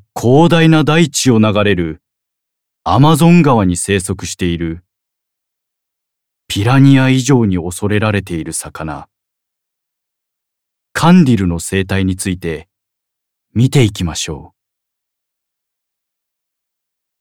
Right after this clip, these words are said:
寒くて外に出るのが嫌になるこの季節。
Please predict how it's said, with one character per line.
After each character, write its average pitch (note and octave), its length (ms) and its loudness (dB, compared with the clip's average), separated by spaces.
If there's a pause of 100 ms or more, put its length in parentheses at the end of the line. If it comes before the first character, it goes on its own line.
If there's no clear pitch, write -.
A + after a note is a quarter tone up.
(160)
寒 G3+ 360 0
く - 80 -6
て F3+ 140 2
外 G#3+ 300 0
に F3 120 2
出 G3 140 4
る A#3 80 2
の F3+ 100 2
が D#3 160 2
嫌 A#3+ 240 2
に A#3 100 4
な G#3+ 120 4
る G3 100 0
こ A3 220 0
の C#4 140 4
季 - 100 -6
節。 - 380 -2